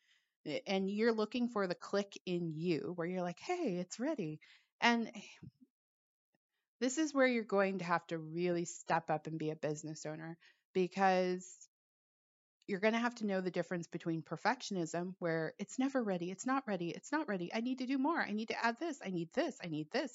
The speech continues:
I need fancier graphics. And then you have where you're the business owner where you're like, "I just gotta do it. And this is the best I can do at this time, and it needs to be in the world, and I need to be selling it."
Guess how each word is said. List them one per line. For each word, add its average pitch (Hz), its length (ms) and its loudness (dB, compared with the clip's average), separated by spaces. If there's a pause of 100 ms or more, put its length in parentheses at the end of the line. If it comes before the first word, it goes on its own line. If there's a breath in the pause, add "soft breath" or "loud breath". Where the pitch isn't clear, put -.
I 170 60 -4
need 156 220 -6 (160)
fancier 143 360 -2
graphics. 220 500 -2 (460 soft breath)
And 190 220 2
then 196 140 4
you 202 140 2
have 165 420 4
where 151 440 0 (520)
you're 175 280 2
the 175 80 4
business 170 440 2
owner 160 180 2
where 160 120 -2
you're 170 120 0
like, 160 340 -2 (920)
"I 185 160 8
just 170 220 -8
gotta 147 240 2
do 151 220 0
it. - 300 -6 (380)
And 160 160 2
this 160 180 -2
is 165 140 -4 (200)
the 160 120 0 (140)
best 170 320 2
I 170 80 0
can 165 180 -2
do 156 140 0
at 151 100 -2
this 151 220 -6
time, 202 420 0
and 165 140 -6
it - 120 -16
needs 160 360 -4
to - 80 -8
be 156 160 -4
in 151 260 -6
the 151 80 -6
world, 226 480 2
and 170 100 -4
I 156 120 -2
need 147 180 -4
to 156 80 -12
be 160 140 -8
selling - 500 -4
it." - 140 -16